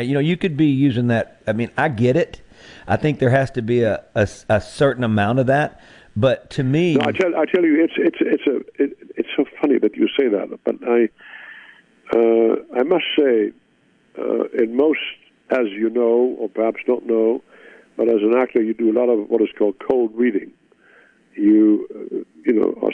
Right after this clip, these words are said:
Speaker 2: sent to a studio. Uh, your agent said they want this, this or that type for a part. And you go, you go to the studio, and you perfectly strange people, and they give you a script, and they say you have about ten minutes to acquaint yourself with it, and now come in and read.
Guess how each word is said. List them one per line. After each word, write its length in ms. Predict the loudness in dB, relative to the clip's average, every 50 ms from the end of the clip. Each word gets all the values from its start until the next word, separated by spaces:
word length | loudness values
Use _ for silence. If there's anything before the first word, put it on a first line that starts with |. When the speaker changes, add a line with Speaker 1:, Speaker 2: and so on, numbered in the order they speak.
| 0
Speaker 2:
sent 180 | 0 -2 0 0
to 120 | 0 0
a 20 | 0
studio. 580 | 2 2 2 4 6 6 4 4 4 2 0 -4 _ _ -8
Uh, 240 | -4 -2 -2 0 0
your 180 | 2 2 2 4 2
agent 240 | 2 0 0 -4 0
said 180 | 0 0 0 0 _ -2
they 200 | 0 2 2 2 2
want 320 | 2 0 0 0 0 0
this, 140 | 0 0 0 -2 -10 -14 _ _ _ _ -20 -20 _ _ _ 0
this 120 | 0 0 2 0
or 80 | 0
that 160 | 0 0 -2 -2 -2
type 220 | -2 -2 -2 -2 -2
for 120 | -2 -2 -2
a 40 |
part. 320 | -2 -2 -2 0 -2 -2 -6 _ _ _ _ _ _ -20 _ _ _ _ _ -2
And 260 | 0 0 0 0 0
you 120 | -4 -4 0
go, 300 | 2 2 4 4 4 4
you 140 | 2 4
go 120 | 2 2 2
to 80 | 2
the 120 | 0 -2 -2 0
studio, 400 | 2 2 2 2 2 2 2 2
and 120 | 0 -2
you 180 | -4 -4 -6 -8 -6
perfectly 340 | -4 -2 -2 -2 -2 -6 -6 -4
strange 320 | 0 0 0 0 0 -2 -2 0
people, 400 | 0 2 2 2 0 0 0 0
and 100 | 0 0
they 120 | 0 0 0
give 200 | 2 0 0 2
you 160 | 2 2 2
a 40 | 0
script, 360 | -2 -2 -2 -2 -2 _ -10 _ _ -4
and 160 | -2 -2 2 2
they 100 | 0 0 2 0
say 80 | 0 2
you 120 | 2 2
have 80 | 2 2
about 140 | 0 -2 0
ten 180 | -2 -2 0
minutes 240 | 0 0 0 0 -2 -2
to 140 | -2 0 0
acquaint 320 | 0 0 0 -2 0 0 0
yourself 320 | -2 0 2 0 0 2
with 160 | 0 2 2
it, 120 | 0 -2 -2
and 180 | -4 -4 0 0
now 320 | 2 2 2 2 0 -2 _ _ _ _ _ _ _ _ -4 -2
come 160 | 0 2 2
in 80 | 2
and 160 | 2 2 4 4
read. 260 | 4 4 2 0